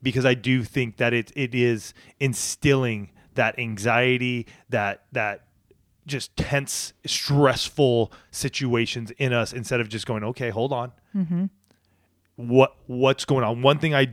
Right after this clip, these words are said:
Speaker 1: will have to say, which is different from the Great Recession, I feel, I do feel like what happened through nine eleven,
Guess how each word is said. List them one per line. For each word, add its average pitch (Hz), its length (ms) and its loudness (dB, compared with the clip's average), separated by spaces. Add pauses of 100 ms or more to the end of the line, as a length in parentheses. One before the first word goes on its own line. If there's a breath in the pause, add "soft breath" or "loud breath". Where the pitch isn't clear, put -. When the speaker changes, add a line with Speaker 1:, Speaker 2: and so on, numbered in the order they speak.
(160)
Speaker 1:
will 131 240 4
have 143 220 -2
to 165 100 -2
say, 180 360 -2 (340 loud breath)
which 131 200 0
is 110 160 -2 (920)
different 220 320 2
from 196 140 4
the 156 80 2
Great 131 320 2
Recession, 156 480 0
I 147 120 -2
feel, 156 340 2 (260 loud breath)
I 139 120 6
do 160 420 4
feel 151 260 2
like 131 240 0
what 135 140 2
happened 131 320 -2
through 123 140 -2
nine 117 220 2
eleven, 117 440 0